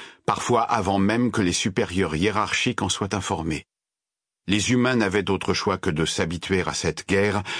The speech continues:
dans laquelle ils étaient absolument nus aux yeux de leurs adversaires. Cependant, Wade paraissait aujourd'hui avoir retourné la situation.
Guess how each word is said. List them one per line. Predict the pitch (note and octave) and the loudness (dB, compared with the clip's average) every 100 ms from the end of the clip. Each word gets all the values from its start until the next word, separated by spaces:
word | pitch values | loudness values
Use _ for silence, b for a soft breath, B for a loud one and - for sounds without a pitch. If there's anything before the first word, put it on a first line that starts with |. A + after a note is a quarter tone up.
| B B | B B
dans | G#2+ | 0
laquelle | G#2 G2 A2 G2+ | 0 0 2 4
ils | F#2 F2 | 2 2
étaient | F#2+ G#2 G2+ | 0 0 0
absolument | G2 - C3 A#2 F#2 F2 | -2 0 2 2 2 2
nus | E2 G#2+ B2 - | 2 2 -2 -2
aux | F2 | -2
yeux | F2+ - G2 | 0 0 0
de | F2 | 0
leurs | E2 - | -2 -2
adversaires. | E2 - C2+ - C#2 B1 A#1+ - - _ _ _ _ _ _ _ _ _ _ _ _ _ _ _ _ _ | -4 -2 -2 -2 -4 -6 -10 -16 -20 _ _ _ _ _ _ _ _ _ _ _ _ _ _ _ _ _
Cependant, | - - A#2+ B2+ E3 D#3+ - _ _ _ _ _ _ | -4 0 2 2 2 0 -4 _ _ _ _ _ _
Wade | - G2 D3 F3+ F3 A#2+ | -2 2 4 2 2 0
paraissait | - G#2+ A#2 A2+ - - | -2 0 0 0 0 0
aujourd'hui | B2 C3 B2+ E3+ | 0 0 2 2
avoir | G#2+ G#2 A#2 C2+ | 2 0 0 0
retourné | E2 D3+ C#3+ C#3 C#3 | -2 0 0 2 2
la | A#2 | 0
situation. | - G2+ G2 E2+ - D#2 A#1+ | -2 -2 -2 -2 -2 -4 -6